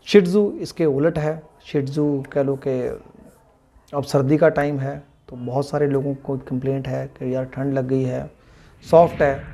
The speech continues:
बुखार जल्दी आ जाता है, छींकें जल्दी मारने लग जाता है, क्या करें? तो आंसर ये है कि ब्रीड ही ऐसी है जी, क्या करें? तो सॉफ्ट है ब्रीड।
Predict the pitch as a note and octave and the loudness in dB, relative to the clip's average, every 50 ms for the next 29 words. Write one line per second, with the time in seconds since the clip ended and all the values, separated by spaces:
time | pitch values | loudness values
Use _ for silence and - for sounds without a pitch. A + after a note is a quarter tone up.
0 | - - - - - - - - - _ _ _ - E3 - E3+ F3 F3+ F3+ D3+ | -18 -20 -20 -20 -20 -20 -20 -20 -20 _ _ _ -6 0 4 8 8 8 8 6
1 | F3+ E3+ D#3+ F3 E3+ E3 D#3 D#3 D#3 D#3 - D#3 D3 C#3+ C#3 C#3+ C#3+ C#3+ C#3 C3+ | 4 4 4 6 6 6 6 4 4 2 2 0 0 0 -2 -6 -8 -12 -16 -18
2 | - _ _ _ _ _ _ _ _ - F3 E3 E3+ - F3+ D#3+ D#3+ D#3 D3+ D#3+ | -20 _ _ _ _ _ _ _ _ -2 -2 -2 2 0 2 2 4 4 4 4
3 | D#3 D#3 D3+ D3 D3 C#3+ C#3+ C#3 C#3 C#3 C#3 C3+ - - C3+ B2+ B2+ C#3 D3+ - | 2 2 2 0 0 0 0 0 0 -2 -2 -4 -4 -6 -6 -6 -8 -10 -12 -16
4 | - - - - - - - - - - - C#3+ C#3 C3+ A#2 B2+ C3+ C#3+ - - | -20 -20 -20 -20 -20 -20 -20 -20 -12 -4 -2 -2 -2 0 -2 -4 -4 -6 -10 -16
5 | - _ - - - - - - - - - - - - - - - - - B1+ | -20 _ -20 -20 -20 -20 -20 -20 -20 -20 -20 -20 -20 -20 -20 -20 -20 -14 -10 -8
6 | B1 A1 - B1+ - - - - - - - - - - - - - - C3+ C#3+ | -6 -6 -6 -8 -8 -8 -10 -12 -12 -14 -16 -18 -18 -20 -20 -20 -12 -6 -4 0
7 | C3+ - F3 F#3 F3+ F3+ E3+ D#3+ E3 C3+ C#3 E3+ G3 G3 A3 G#3+ G#3 G#3+ - G3+ | 2 4 6 8 8 6 6 4 2 2 2 2 4 6 8 6 6 6 4 0
8 | G3 F3+ F3 G3 - - E3+ D#3 - D#3+ D#3+ D#3 - - _ _ _ _ _ _ | 0 0 -2 -6 -4 -4 -4 -4 -4 -6 -6 -8 -10 -18 _ _ _ _ _ _
9 | _ _ _ _ - - D3 C#3 C3+ C3+ - - E3 G3 G3+ G3+ - F#3+ F3 D#3 | _ _ _ _ -20 -18 -16 -14 -14 -14 -2 6 8 8 8 8 4 2 0 2
10 | D3 D3+ C#3+ C#3+ | 0 -2 -2 -4